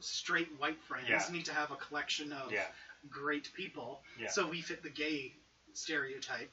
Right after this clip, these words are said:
Speaker 2: Mm-hmm.
Speaker 1: But it's really sometimes difficult to let them know what we're going through in a gay lifestyle if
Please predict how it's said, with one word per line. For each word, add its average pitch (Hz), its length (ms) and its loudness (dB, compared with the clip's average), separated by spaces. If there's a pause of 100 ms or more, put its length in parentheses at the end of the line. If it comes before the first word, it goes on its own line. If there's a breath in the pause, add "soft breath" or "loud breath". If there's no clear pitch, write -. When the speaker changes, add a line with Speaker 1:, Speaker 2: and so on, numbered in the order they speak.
(120)
Speaker 2:
Mm-hmm. 117 340 -2 (300)
Speaker 1:
But 185 220 8 (360 loud breath)
it's 180 180 0
really 254 200 6
sometimes 202 380 4
difficult 190 400 -2
to 151 280 -2
let 156 180 0
them 165 140 0
know 156 120 2
what 147 180 -4
we're 143 100 -4
going 170 300 -2
through 127 340 -8 (340 soft breath)
in 160 100 4
a 151 60 4
gay 147 200 4
lifestyle 135 840 4 (340 soft breath)
if 165 160 4